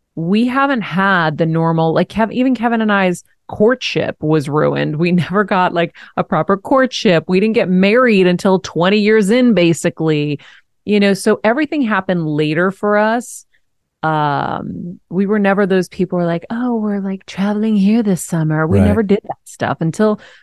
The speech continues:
Speaker 1: the last few years. We've just started traveling a little bit. Um, and so, yeah, we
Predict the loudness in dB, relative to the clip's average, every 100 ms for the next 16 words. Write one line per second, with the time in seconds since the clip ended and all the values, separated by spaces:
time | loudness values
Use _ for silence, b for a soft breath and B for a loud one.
0 | B 0 2 2 -2 0 2 2 2 4
1 | 4 2 0 -4 -6 -8 0 2 0 -2
2 | -2 -2 -4 -4 -2 0 -2 -2 -2 0
3 | 0 0 0 0 -4 _ _ _ _ _
4 | _ _ _ -6 -2 0 0 -2 -4 -8
5 | _ _ _ _ _ _ -2 0 0 -2
6 | -6 -2 0 2 2 0 0 0 -2 -6
7 | _ _ _ 0 2 0 2 4 4